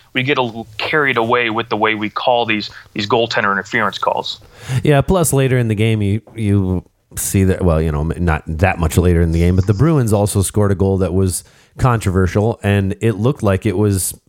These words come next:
Speaker 2: probably offside. And so it was just, it was so hard to, I mean, we're talking millimeters worth of, of space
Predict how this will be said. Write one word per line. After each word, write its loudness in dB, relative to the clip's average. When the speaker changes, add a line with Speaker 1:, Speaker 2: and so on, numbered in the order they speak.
Speaker 2:
probably 2
offside. -2
And 2
so 0
it 0
was 0
just, -2
it 0
was 2
so 0
hard 0
to, -2
I 0
mean, 0
we're 0
talking -2
millimeters 0
worth -2
of, -4
of -2
space -2